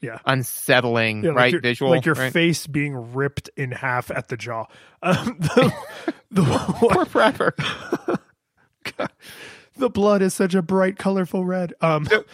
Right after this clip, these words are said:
Speaker 2: now I'm just, now I'm just picturing, like, like, The Last of Us with Prapor the Rapper in it, and Joel in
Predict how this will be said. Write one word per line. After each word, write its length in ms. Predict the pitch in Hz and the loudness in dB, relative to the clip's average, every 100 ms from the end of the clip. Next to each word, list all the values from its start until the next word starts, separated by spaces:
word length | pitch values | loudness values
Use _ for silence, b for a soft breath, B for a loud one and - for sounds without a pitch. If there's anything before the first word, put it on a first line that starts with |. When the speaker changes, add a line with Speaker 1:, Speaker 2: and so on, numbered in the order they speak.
| B | B
Speaker 2:
now 120 | 185 | 6
I'm 160 | 247 311 | 8 6
just, 180 | 349 - | 2 4
now 240 | 185 269 | 6 8
I'm 80 | 359 | 6
just 180 | 226 - | 2 2
picturing, 600 | 202 - 196 185 165 151 | 2 4 4 4 4 0
like, 380 | - 160 139 - _ _ - | 2 2 2 -2 _ _ 0
like, 260 | 151 147 - | 2 2 0
The 140 | 151 | 0
Last 460 | 131 127 135 - 180 | 4 4 4 2 0
of 120 | 170 | 4
Us 320 | 185 190 - | 4 2 -4
with 260 | - 143 - | -4 -4 2
Prapor 300 | 156 151 165 | 0 2 0
the 100 | 135 | 0
Rapper 400 | 117 139 175 170 | 0 0 0 0
in 140 | 185 | 2
it, 220 | 190 175 - | 0 -2 -2
and 240 | 143 123 | -2 -2
Joel 680 | - 139 135 160 165 175 - _ _ _ _ _ | -2 2 2 2 2 0 -4 _ _ _ _ _
in 500 | 139 143 160 175 175 | 4 4 4 0 -4